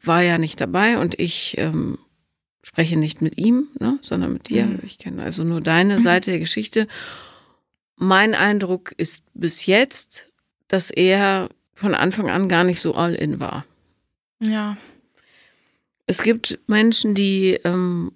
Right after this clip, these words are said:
Speaker 1: sehr, sehr viel investieren, weil sie einfach, ja, interessiert sind an dieser Beziehung und an bestimmten Beziehungen. Und in diesem ganzen Investieren und sich selbst draufschütten, nicht merken, dass der andere,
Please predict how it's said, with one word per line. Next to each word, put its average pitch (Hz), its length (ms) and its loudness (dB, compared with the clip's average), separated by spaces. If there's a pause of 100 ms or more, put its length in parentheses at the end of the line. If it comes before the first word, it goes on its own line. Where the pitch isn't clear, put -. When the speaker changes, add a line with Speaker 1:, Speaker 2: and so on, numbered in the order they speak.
(100)
Speaker 1:
sehr, 190 240 4
sehr 196 160 2
viel 208 220 0
investieren, 208 840 0
weil 185 140 -2
sie 180 160 0
einfach, - 600 -6 (340)
ja, 190 160 4
interessiert 202 560 -4
sind 196 360 -2
an 180 340 -2 (400)
dieser 185 240 4
Beziehung 190 580 -2
und - 220 -6
an - 200 -4
bestimmten - 360 -2
Beziehungen. 190 480 2 (1080)
Und 202 200 4
in 208 160 4
diesem 196 280 4
ganzen 185 440 2
Investieren 214 1040 0 (600)
und 185 140 -2
sich 190 180 0
selbst 190 320 2
draufschütten, - 1400 -2 (340)
nicht 214 340 0
merken, 185 380 2
dass 175 200 0
der - 140 -2
andere, 185 540 0